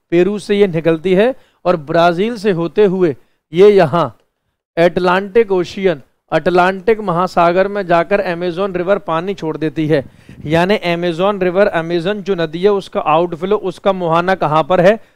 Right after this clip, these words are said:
इसका बेटे मुहाना अटलांटिक ओशियन, अटलांटिक महासागर में है।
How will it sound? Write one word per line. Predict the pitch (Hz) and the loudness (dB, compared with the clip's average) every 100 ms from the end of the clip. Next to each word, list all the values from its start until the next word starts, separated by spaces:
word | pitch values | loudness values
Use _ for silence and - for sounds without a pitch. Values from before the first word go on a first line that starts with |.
| _ | _
इसका | 160 - 190 | -8 2 2
बेटे | 180 180 | 2 0
मुहाना | 190 170 160 180 | -2 0 0 0
अटलांटिक | 196 165 170 170 180 190 175 | 0 0 0 -2 -2 -4 -2
ओशियन, | 170 - 202 | -4 -4 -4
अटलांटिक | 160 156 160 160 190 | -2 0 -2 0 -2
महासागर | 180 180 175 151 151 151 | 0 0 2 0 0 -2
में | 160 | -4
है। | 143 127 | -6 -6